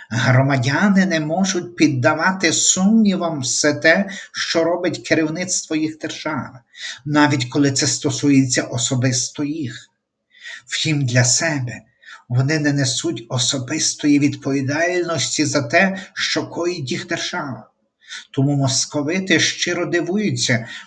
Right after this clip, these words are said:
коли українці та інші народи світу вважають їх винними за усі злочини путінського режиму, що, ясна річ, не скасовує їхньої відповідальності. На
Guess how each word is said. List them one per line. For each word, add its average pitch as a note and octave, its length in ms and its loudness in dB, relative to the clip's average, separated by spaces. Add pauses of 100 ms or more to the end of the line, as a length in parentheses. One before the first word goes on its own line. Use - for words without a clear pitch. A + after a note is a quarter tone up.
(100)
коли C#3+ 260 0
українці D#3+ 880 2
та E3+ 120 0
інші F3+ 440 0
народи E3+ 460 0
світу F#3+ 580 -2 (280)
вважають E3 920 4
їх C#3+ 220 0
винними F3 720 4
за C#3+ 140 0
усі D#3 280 2
злочини F3 680 -2
путінського E3 840 -6
режиму, D#3+ 520 -10 (680)
що, - 220 0
ясна C3+ 400 2
річ, F#3 380 -2
не D3 120 -2
скасовує D#3 840 0
їхньої D3 640 -2
відповідальності. C3+ 1200 -6 (1200)
На B2+ 460 4